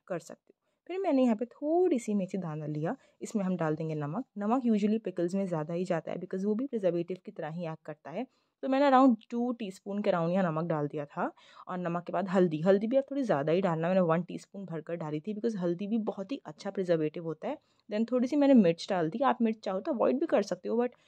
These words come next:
and यहाँ पे मैंने डाली अब around half teaspoon of हींग। And then जा रहा है यहाँ पे विनेगर, जो कि मैंने डाला था वन टेबलस्पून।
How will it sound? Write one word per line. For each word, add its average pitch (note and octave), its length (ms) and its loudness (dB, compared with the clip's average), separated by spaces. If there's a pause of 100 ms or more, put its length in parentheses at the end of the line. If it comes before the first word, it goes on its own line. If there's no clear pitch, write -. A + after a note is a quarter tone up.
(140)
and G3 100 -6
यहाँ G3 160 -4
पे F#3+ 80 -6
मैंने F#3+ 180 2
डाली F3 240 4
अब F3 100 4 (220)
around F3 720 6 (100)
half G#3+ 380 6
teaspoon F3 340 -12
of E3 100 -8 (120)
हींग। B3 320 4 (420)
And F3+ 300 2
then A3 180 12
जा E3+ 160 6
रहा D3+ 160 0
है D#3+ 80 0
यहाँ D3+ 200 -2
पे E3+ 80 -2
विनेगर, D3 400 0
जो D3+ 120 -2
कि E3 100 -10
मैंने D#3+ 140 -6
डाला C#3+ 160 0
था F#3 120 -4
वन D#3 300 0
टेबलस्पून। D3 560 -10